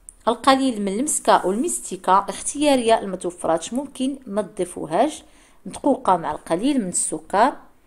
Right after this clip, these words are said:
ملعقتين من الزيت النباتية. رشة ملح وملعقة كبيرة من الخل العادي أو الأبيض على حسب اللي توفر عندكم.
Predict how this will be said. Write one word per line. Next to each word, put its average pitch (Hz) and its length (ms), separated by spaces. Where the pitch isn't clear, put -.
ملعقتين 226 800
من 196 220
الزيت 220 640
النباتية. 180 880
رشة 202 420
ملح 208 520
وملعقة 196 840
كبيرة 185 680
من 269 120
الخل 359 460
العادي 190 640
أو 220 120
الأبيض 180 480
على 170 140
حسب 330 260
اللي 311 140
توفر 240 460
عندكم. 165 400